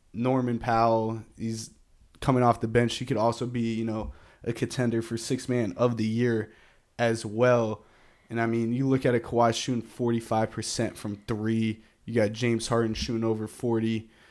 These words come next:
You got Norman Powell shooting forty-four percent. I mean, these guys, they're knocking down their shots to go along with it and being efficient. I, I think, I think this is really the serious team right now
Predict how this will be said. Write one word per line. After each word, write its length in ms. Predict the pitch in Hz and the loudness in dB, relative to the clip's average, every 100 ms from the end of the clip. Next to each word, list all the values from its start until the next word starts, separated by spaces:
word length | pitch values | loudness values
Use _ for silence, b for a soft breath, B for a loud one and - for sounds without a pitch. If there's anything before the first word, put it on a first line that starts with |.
| b b - | b b -8
You 200 | 113 113 | -6 0
got 260 | 107 101 | 0 0
Norman 320 | 110 113 107 | -2 -4 -4
Powell 320 | 107 117 110 104 | -4 -2 0 -2
shooting 280 | - 110 | -4 -6
forty-four 640 | 107 - 110 104 101 113 104 | -8 -6 -2 -2 -4 -4 -6
percent. 400 | - 104 - 107 | -6 -8 -4 -4
I 20 | |
mean, 180 | 110 110 | -2 -2
these 140 | 120 | -2
guys, 480 | 123 113 107 101 - - b b b b - | 0 0 0 -4 -14 -18 b b b b -2
they're 140 | 151 | 4
knocking 320 | 165 147 143 131 | 8 8 6 6
down 180 | 131 | 6
their 120 | 123 120 | 6 0
shots 640 | - 120 113 - - - - B B - | 2 2 2 -2 -10 -10 -16 B B -6
to 100 | 127 | -2
go 160 | 127 | 2
along 380 | 117 117 113 110 | 4 4 2 2
with 180 | 110 110 | 0 0
it 180 | 110 78 | -2 -2
and 120 | 110 | -4
being 220 | 113 117 | -2 -2
efficient. 640 | 104 - 120 - 120 113 - - b b b b b b _ _ _ _ - | -2 -2 -2 0 0 -2 -4 -18 b b b b b b _ _ _ _ -10
I, 140 | - - - | -8 -8 2
I 100 | 131 | 2
think, 360 | - 139 - - | 4 2 0 0
I 120 | 139 | 0
think 240 | 143 143 | 2 0
this 160 | 131 127 | 0 -2
is 180 | 123 110 | -4 -2
really 400 | 117 127 120 113 | 0 2 2 0
the 180 | - 117 | -4 -8
serious 680 | - - 131 127 117 113 | -8 -4 0 2 0 -2
team 280 | - 127 117 | -6 -2 -2
right 180 | 110 104 | -2 -2
now 300 | 113 107 98 | -2 -4 -6